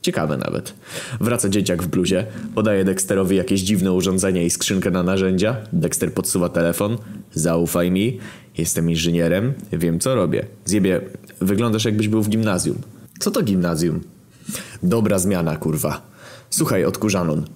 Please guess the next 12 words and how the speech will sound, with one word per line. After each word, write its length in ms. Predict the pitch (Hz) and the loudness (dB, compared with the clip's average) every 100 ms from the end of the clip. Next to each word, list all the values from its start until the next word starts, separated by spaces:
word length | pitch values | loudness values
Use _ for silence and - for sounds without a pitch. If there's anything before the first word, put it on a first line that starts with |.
| - | -2
muszę 240 | 104 120 | 0 0
cię 120 | 107 | 0
wyłączyć, 540 | 110 101 90 85 98 92 | 2 2 2 2 0 0
ale 200 | 95 95 | 0 2
tylko 260 | 110 113 | 0 0
na 120 | 110 92 | 0 0
czas 200 | 92 - | 0 0
operacji. 600 | - 101 87 - - - - - - - _ - | 0 2 0 -2 -8 -12 -20 -20 -20 -20 _ -6
Dlaczego 280 | 113 110 127 | -2 0 2
mam 160 | 95 92 | 2 0
ci 120 | 92 | 0
zaufać? 540 | 90 85 - 65 - | 2 2 0 -4 -4